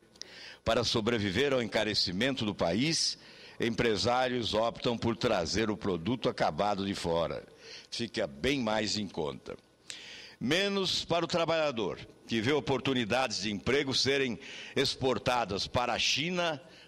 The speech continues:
para a Índia e para o Japão. O mercado de trabalho brasileiro já entrou em ritmo de desaceleração. Em fevereiro, o número de novos empregos gerados no país caiu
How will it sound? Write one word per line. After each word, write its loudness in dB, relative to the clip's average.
para 2
a 2
Índia 2
e 0
para 0
o -2
Japão. 0
O -4
mercado 2
de -14
trabalho 2
brasileiro 2
já 2
entrou 2
em 0
ritmo 2
de 0
desaceleração. 0
Em 0
fevereiro, 4
o 0
número 2
de 0
novos 2
empregos 0
gerados 2
no -2
país 0
caiu 0